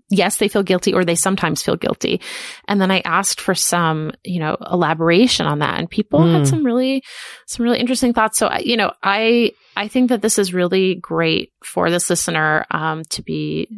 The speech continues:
Speaker 1: doing this. You obviously have to do what is at your comfort level. But one thing that someone said, who said they don't feel guilty, um, that I thought was, like, a really great point, is that it's actually good to model for your kids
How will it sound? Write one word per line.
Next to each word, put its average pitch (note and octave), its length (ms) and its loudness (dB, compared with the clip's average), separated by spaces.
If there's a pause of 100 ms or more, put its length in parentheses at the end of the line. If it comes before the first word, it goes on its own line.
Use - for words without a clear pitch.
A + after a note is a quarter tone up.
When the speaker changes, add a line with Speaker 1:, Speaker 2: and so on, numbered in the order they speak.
(120)
Speaker 1:
doing D#3+ 280 0
this. E3+ 240 -2
You F#3+ 80 0
obviously F3+ 400 -2
have D#3+ 160 -10
to E3+ 100 -6
do E3 240 -2
what - 220 -2 (100)
is - 260 -6
at - 140 -4
your E3 140 -2
comfort - 340 -6
level. E3 220 0
But F#3 160 2
one A#3 160 4
thing G#4 160 0
that D#4 180 -2
someone G3 320 2
said, F3 400 0 (520)
who A3 120 2
said G#3 200 2
they E3+ 120 2
don't A3 340 2
feel D#3 220 0
guilty, E3 580 2 (800)
um, E3+ 280 0
that E3+ 120 0
I E3+ 100 2
thought - 280 -2
was, E3+ 200 0
like, - 260 -6
a F#3+ 140 0
really G3 460 4
great D#3+ 300 0
point, F#3+ 540 0 (360)
is G3+ 260 2
that E3+ 520 2 (680)
it's G#3 200 -4
actually - 440 0
good G#3 200 2
to C4 140 2
model E3+ 460 4
for - 200 -4
your E3 160 0
kids - 920 -2